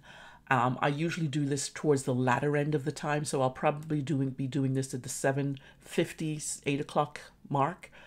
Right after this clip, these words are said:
because as I wake up, stuff is gonna be pouring in from the previous day, stuff from the, what I have to do this day. Um, and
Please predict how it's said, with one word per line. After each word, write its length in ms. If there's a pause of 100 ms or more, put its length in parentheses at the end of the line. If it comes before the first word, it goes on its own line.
(380)
because 720
as 220
I 60
wake 300
up, 240 (460)
stuff 400
is 80
gonna 180
be 100
pouring 440
in 80
from 160
the 100
previous 480
day, 240
stuff 300
from 220
the, 160
what 260
I 60
have 200
to 80
do 180
this 360
day. 460
Um, 320 (580)
and 320